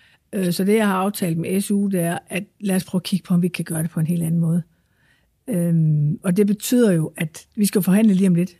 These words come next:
i tredje september, og, øh, der har vi så med aftalt i S U, at det,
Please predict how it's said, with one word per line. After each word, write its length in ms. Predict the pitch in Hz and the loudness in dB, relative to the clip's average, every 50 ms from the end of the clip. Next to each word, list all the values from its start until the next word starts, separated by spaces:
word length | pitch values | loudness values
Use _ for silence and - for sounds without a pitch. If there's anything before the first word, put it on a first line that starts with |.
| _ _ - | _ _ -2
i 200 | 208 180 175 170 | -2 0 0 -2
tredje 260 | 170 - - 202 202 | -4 -4 -2 -2 -2
september, 520 | 196 - 165 - - - 202 202 185 170 165 _ _ _ _ _ _ _ _ _ - | -2 -2 -6 -6 -4 -2 -2 0 0 -2 -4 _ _ _ _ _ _ _ _ _ -8
og, 360 | - 190 180 175 - - _ _ - | -6 -4 -4 -4 -4 -8 _ _ -16
øh, 340 | - 175 - 156 - - - - | -14 -12 -12 -12 -12 -14 -8 -2
der 60 | - | -2
har 60 | 220 | 0
vi 80 | 208 196 | 0 0
så 100 | - 202 | 0 2
med 140 | 202 208 196 | 2 0 0
aftalt 480 | - 196 240 247 - - 175 156 165 - | 0 -4 -4 -4 -4 -4 -2 -2 -2 -2
i 280 | 190 196 196 208 202 202 | -2 -2 0 0 0 -2
S 120 | - - | 0 -2
U, 200 | 214 208 208 - - | -2 -2 -2 -4 -6
at 200 | 208 190 196 - | -6 -8 -4 -4
det, 160 | 214 208 - | -4 -6 -6